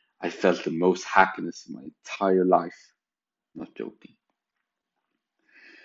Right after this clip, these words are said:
As I am speaking these words in this cozy sofa, everything looks absolutely beautiful and the level of bliss is maximum. Escaping the pig pen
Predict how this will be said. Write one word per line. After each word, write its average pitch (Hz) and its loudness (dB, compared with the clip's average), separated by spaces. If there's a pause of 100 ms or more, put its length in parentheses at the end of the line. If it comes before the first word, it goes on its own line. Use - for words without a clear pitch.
(640)
As - -4
I 156 6
am 123 6
speaking 113 2
these 92 2
words 87 2
in 85 -10
this 87 -6
cozy - -2
sofa, - 0 (760)
everything 110 8
looks - -6
absolutely 101 2 (100)
beautiful 90 -2 (480)
and 92 -4
the 85 0
level 90 4
of - -6
bliss 80 -6
is - -20
maximum. - -18 (2000)
Escaping - 0
the 78 -8
pig 85 -4 (100)
pen - -16